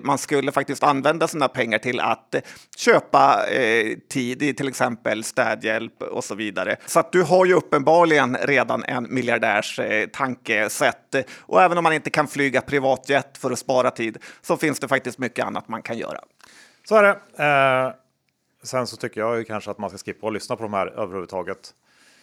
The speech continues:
Speaker 2: Lex, min upplevelse med Micke Södermalm. Eh,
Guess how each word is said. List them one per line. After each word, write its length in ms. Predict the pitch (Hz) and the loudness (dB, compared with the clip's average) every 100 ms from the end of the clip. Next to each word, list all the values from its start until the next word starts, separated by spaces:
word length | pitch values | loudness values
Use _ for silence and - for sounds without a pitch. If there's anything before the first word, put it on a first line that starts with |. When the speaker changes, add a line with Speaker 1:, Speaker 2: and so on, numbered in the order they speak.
| _ _ | _ _
Speaker 2:
Lex, 380 | 120 98 - - | -12 -12 -10 -10
min 120 | 110 | -8
upplevelse 520 | 110 - 113 113 - | -8 -8 -10 -10 -10
med 140 | 120 123 | -8 -8
Micke 200 | 143 151 | -8 -4
Södermalm. 460 | 175 160 175 208 - - _ _ | -2 2 2 2 -2 -12 _ _
Eh, 300 | - 131 127 | 0 2 2